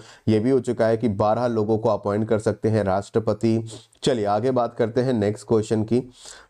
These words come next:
तो नेक्स्ट क्वेश्चन forty-five,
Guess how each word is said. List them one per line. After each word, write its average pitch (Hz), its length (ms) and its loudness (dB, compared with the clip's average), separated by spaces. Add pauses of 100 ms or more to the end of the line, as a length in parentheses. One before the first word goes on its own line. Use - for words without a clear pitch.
(120)
तो 117 100 4
नेक्स्ट 113 400 0
क्वेश्चन 117 420 0 (1200)
forty-five, 113 580 0